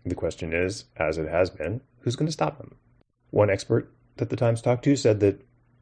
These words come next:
payments from a pac would be contributions and therefore would be unlawful once they passed the limit. Another called what is permissible a gray area. Surely the man who spent charity money to buy a portrait of himself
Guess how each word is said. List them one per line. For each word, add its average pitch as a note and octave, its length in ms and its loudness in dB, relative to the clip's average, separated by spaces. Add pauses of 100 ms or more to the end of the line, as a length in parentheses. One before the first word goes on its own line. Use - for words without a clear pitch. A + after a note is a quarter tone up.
(120)
payments G#2 280 0
from G2 180 -2
a F#2+ 40 -2
pac F2+ 340 -2
would E2+ 160 -4
be E2 100 -2
contributions G2 760 -4
and F2 180 -4
therefore D#2+ 240 -2
would D#2 140 -2
be E2+ 80 -2
unlawful D#2+ 560 0
once D2+ 180 -6
they E2 100 -6
passed D2+ 260 -6
the F#2+ 60 -8
limit. D3 300 0 (400)
Another G#2+ 320 4
called F#2 380 4
what G2 100 4
is F#2+ 140 4
permissible F#2 640 -6 (100)
a E2+ 160 4
gray G2+ 260 2
area. D#2 360 -2 (400)
Surely F3 320 6
the F2+ 100 4
man F2+ 280 2
who D#2 280 -8 (240)
spent G2+ 340 -2 (140)
charity G#2+ 360 4
money F#2 300 -2
to - 100 -12
buy E2 280 0
a D#2 100 -2
portrait F#2+ 380 -2
of D#2+ 100 -6
himself E2+ 540 -6